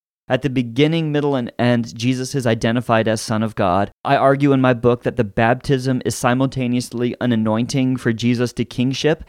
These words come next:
and an anticipation of his coming death. I will leave you to go read the chapter and see how that plays out.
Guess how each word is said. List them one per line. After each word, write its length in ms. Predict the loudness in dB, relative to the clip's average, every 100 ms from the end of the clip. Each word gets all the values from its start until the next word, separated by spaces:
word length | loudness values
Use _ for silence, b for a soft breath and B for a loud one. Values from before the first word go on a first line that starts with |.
| -2
and 260 | 2 4
an 80 | 4
anticipation 840 | 2 -2 -8 -8 -4 -2 0 -2 -2
of 80 |
his 140 | -6 -6
coming 360 | -4 -2 0
death. 420 | -2 0 -2 -2 -10 b b _ 0
I 120 | 0
will 340 | 2 0 -2 -8
leave 580 | -6 -2 0 0 -2 -4
you 280 | -2 -2 -2
to 100 | 0
go 200 | 2 2
read 300 | 2 2 2
the 60 |
chapter 460 | 0 2 0 0 -2
and 140 | -2
see 160 | -6 -4
how 120 | -4
that 280 | -4 -6 -8
plays 300 | -6 -4 -4
out. 220 | -6 -6